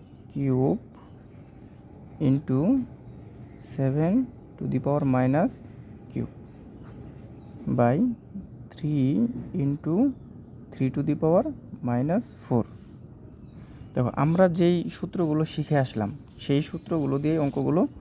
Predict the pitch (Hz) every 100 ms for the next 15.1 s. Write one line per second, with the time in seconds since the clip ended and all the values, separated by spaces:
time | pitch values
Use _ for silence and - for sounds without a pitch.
0 | - - - 123 120 - - - - -
1 | - - - - - 135 123 139 143 151
2 | 143 151 160 156 127 120 120 180 285 -
3 | - - - - - - - - - 120
4 | 120 - 139 135 151 170 180 - 127 117
5 | 180 240 - 135 135 143 147 151 143 151
6 | 170 285 - 123 139 135 101 - - -
7 | 135 135 147 160 165 170 175 196 139 139
8 | 131 123 110 110 123 135 147 190 - -
9 | - - - - - - 131 120 113 -
10 | - 127 135 123 120 117 117 113 107 -
11 | - - - - - - - - - 127
12 | 135 143 151 170 - 139 143 139 151 156
13 | 156 151 170 190 - 120 110 135 - -
14 | - - - - - - 139 156 240 -
15 | -